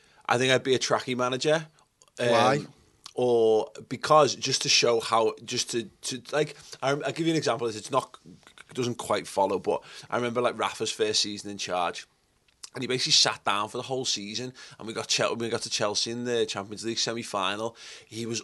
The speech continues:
Speaker 1: up for that game. He was stood up, and he'd done the press conference about, like, you know, "We, we can, we can beat them, we can go through." And then he, he was stood and he was orchestrating everything from the touchline, and it made you realise how, im-, how, again, the, the flip side of the pre-season thing, how important it was. I like that notion of, like,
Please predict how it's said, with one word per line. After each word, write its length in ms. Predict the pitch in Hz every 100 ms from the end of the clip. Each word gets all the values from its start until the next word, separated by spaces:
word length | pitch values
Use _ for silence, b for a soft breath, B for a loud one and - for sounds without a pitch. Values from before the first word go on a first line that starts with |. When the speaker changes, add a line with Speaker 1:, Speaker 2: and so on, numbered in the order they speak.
| -
Speaker 1:
up 220 | 107 -
for 160 | - 113
that 220 | 113 -
game. 240 | 123 117
He 100 | 92
was 140 | 95 -
stood 340 | - 151 120
up, 140 | 110
and 100 | 120
he'd 160 | 110 117
done 140 | 143
the 80 | 131
press 260 | - 110 -
conference 320 | 110 101 107
about, 160 | - -
like, 160 | 98
you 80 | 101
know, 120 | 87
"We, 180 | 87 80
we 100 | 95
can, 160 | 80 90
we 80 |
can 140 | 101 87
beat 200 | 80 80
them, 160 | 82
we 80 | 82
can 120 | 82
go 100 | 87
through." 280 | 82 - 87 B B B -
And 100 | 110
then 100 | 107
he, 60 |
he 180 | 101 110
was 100 | 104
stood 240 | - 110
and 40 | 110
he 80 | 107
was 80 |
orchestrating 640 | 113 95 95 110 - 101 101
everything 240 | 98 101
from 120 | 107
the 60 | 110
touchline, 480 | - 95 113 110 B B
and 80 | 104
it 80 | 113
made 300 | 113 107 104
you 60 | 110
realise 500 | 98 101 107 107 107
how, 220 | 113 110
im-, 120 | 107 -
how, 220 | 107 98
again, 300 | 107 90 98 - _ _ _ -
the, 200 | 117 110 - -
the 80 | 113
flip 260 | - -
side 260 | - 107 104
of 60 |
the 60 | 104
pre-season 500 | - 113 - 127 127
thing, 240 | 147 156 156 B B -
how 180 | 113
important 520 | 104 98 98 87 95 -
it 80 |
was. 240 | 95 101 104
I 40 |
like 240 | 104 107 -
that 140 | -
notion 380 | 90 92 - 107
of, 100 | 98
like, 300 | 104 101